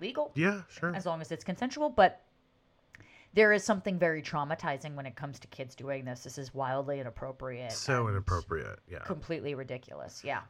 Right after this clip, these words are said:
Speaker 2: Well, the family spent its early years moving between North Carolina and Houston, Texas. In nineteen eighty-two, James was arrested and convicted for molesting Christina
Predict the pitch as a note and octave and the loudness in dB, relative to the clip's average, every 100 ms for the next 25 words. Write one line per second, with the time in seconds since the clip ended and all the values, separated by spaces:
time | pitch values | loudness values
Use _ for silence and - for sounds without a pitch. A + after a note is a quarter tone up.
0 | C3+ C#3+ C#3 E3 F3 F#3+ - D#3 C#3 A2 | 2 2 4 4 4 4 4 4 4 2
1 | - C3 D3+ C3 A2+ G#2+ A#2 A#2 A#2+ A2 | 2 4 4 4 4 4 4 4 2 0
2 | - A2+ G2+ G2+ G2 A2+ G2 G2 G#2 G2 | 2 2 4 4 2 2 4 4 4 2
3 | F#2+ G2+ G2+ B2+ A#2 - F#2+ - A#2 A2 | 0 -2 0 -2 0 0 0 2 0 0
4 | - E2 G2 - - - - - C3+ C#3+ | -4 -4 -4 -6 -8 -20 -10 -2 0 0
5 | D3+ E3 C#3+ C3 A#2 D3+ C3 A2 B2+ D#3 | 0 2 2 2 2 2 4 4 2 2
6 | F#3+ F3+ C3 A#2 G#2 G2 - A2 G#2+ G2 | 0 2 2 4 4 4 2 2 2 0
7 | A#2 G2 A#2 C3+ - G#2 G2 - A2 G#2+ | 0 0 0 0 2 2 2 -2 0 0
8 | G#2 A2+ C#3+ - E3 B2 G2+ E2+ - D#2+ | 2 0 0 -2 -2 -2 -2 -4 -6 -10
9 | - - | -12 -12